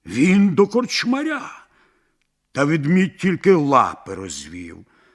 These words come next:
Здогадався тоді пес,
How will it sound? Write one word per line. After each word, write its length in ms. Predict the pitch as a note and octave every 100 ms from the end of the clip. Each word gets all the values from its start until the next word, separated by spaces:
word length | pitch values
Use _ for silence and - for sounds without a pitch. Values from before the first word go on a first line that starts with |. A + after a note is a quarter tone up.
| _ _ _ _ _ _ _ _ _ _ _
Здогадався 1400 | - D2+ F2 D3 F#3 A#3 F#3+ F3 C3 B2+ C3+ C3+ - D3+
тоді 320 | D#3 D3 F#3
пес, 580 | - D3 A2 - -